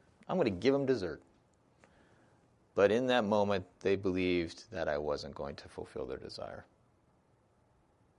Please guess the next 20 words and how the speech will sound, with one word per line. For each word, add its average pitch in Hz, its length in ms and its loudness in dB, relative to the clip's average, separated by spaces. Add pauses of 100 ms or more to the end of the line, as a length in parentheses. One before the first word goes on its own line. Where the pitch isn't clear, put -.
(2250)
Now, 85 140 -2
of 80 120 -8
course, 90 280 -4
I - 20 -8
show - 160 -10
great 69 240 -8
patience. - 640 -10 (840)
I - 60 -10
stop - 400 0
them. 95 260 0 (920)
But 82 80 4
I 85 100 6
do 113 300 2
set 120 260 6
up 107 160 6
the 90 120 0
angel 98 360 0
of 90 60 2
the 90 80 2
Lord 85 480 4